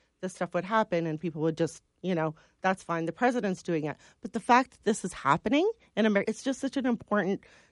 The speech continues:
time and place for a lot of people, especially those that have been,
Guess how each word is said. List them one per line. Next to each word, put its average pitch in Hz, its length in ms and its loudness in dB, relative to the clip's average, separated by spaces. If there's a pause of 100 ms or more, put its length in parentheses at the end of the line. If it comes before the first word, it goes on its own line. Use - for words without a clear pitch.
(120)
time 196 640 2
and 175 160 -2
place 180 500 -2
for 185 160 0
a 165 80 4
lot 160 240 2
of 175 100 -2
people, 180 240 -2
especially 214 440 0
those 190 360 4 (420)
that 214 120 8
have 214 180 4
been, 233 460 4